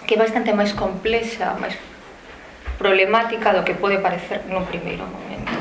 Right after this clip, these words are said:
non? Eh, penso que enténdese ben dende aí, dende o feminismo,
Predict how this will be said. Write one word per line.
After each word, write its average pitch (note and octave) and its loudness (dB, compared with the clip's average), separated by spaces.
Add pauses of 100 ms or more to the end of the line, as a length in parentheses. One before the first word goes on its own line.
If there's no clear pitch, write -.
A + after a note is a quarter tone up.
non? - 2 (1800)
Eh, G#3 6 (1300)
penso C4 4
que B3+ 2 (400)
enténdese A#3+ 2
ben A#3 6
dende F3+ 4
aí, A3 4 (640)
dende F3+ -2
o - -8
feminismo, F#3+ -2